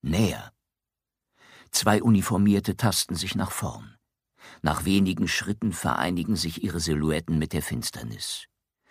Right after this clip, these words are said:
Nur der gebündelte Strahl ihrer Lampe zeigt, dass sie noch existieren. "Es versperrt uns den Weg",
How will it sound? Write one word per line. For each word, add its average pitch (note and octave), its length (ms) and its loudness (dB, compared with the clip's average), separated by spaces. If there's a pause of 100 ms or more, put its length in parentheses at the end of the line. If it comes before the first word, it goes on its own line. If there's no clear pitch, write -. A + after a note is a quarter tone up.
(140)
Nur G2 300 4
der F2+ 160 2
gebündelte F#2+ 560 0
Strahl F#2 480 0
ihrer F#2+ 240 2
Lampe F2 380 0
zeigt, - 720 -4
dass F#2 120 -2
sie F2+ 120 -2
noch F#2+ 160 -2
existieren. - 880 -6 (1700)
"Es - 140 -4
versperrt - 500 -4
uns E2+ 180 -2
den D#2+ 280 -6
Weg", F2+ 460 -6